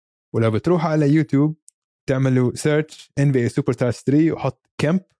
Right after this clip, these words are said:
وهلأ أنا طلعت ال-، الرابط وححطه،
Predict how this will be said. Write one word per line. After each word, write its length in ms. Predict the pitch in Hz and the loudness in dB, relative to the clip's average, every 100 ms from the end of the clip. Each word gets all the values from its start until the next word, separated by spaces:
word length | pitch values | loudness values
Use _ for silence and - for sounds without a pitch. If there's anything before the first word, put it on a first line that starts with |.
| _ _ - | _ _ -4
وهلأ 280 | 139 139 135 | -2 0 0
أنا 140 | 131 - - 127 | -2 -4 -6 -4
طلعت 380 | 135 147 139 - | 0 0 0 0
ال-، 220 | 123 117 113 107 101 98 | 0 0 0 0 -2 -4
الرابط 500 | 117 120 147 143 170 | -2 0 0 0 -2
وححطه، 640 | 147 123 131 143 156 135 | -4 -4 -2 -2 0 0